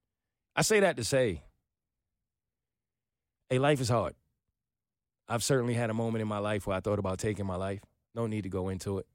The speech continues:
but I've been there. Unfortunately, people are pieces of shit. They're not kind. They hate. They envy.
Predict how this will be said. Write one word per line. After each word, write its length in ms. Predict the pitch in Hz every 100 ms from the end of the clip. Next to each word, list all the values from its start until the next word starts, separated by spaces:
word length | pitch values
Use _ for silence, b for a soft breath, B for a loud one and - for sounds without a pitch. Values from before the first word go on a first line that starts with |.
| _ -
but 100 | 104
I've 120 | 101
been 160 | 95 76
there. 200 | 64 - _ _ _ _ _ _ _ _ _ _ _ _ _ _ _ _ -
Unfortunately, 640 | 101 135 127 135 117 117
people 400 | 101 139 135 131
are 340 | 104 104 98 90 _ _ _ _
pieces 340 | - 131 110 98
of 80 | 90
shit. 260 | 110 90 _ _ _ _ _ _ _ _ _ _ _ _ _ _ _ -
They're 80 | 113
not 220 | 120 110
kind. 480 | 123 117 117 113 - _ _ _ _ _ _ _ _ _ _ 104
They 100 | 101
hate. 440 | 107 113 113 - _ _ _ _ _ _ -
They 120 | 110
envy. 560 | 104 117 107 117 107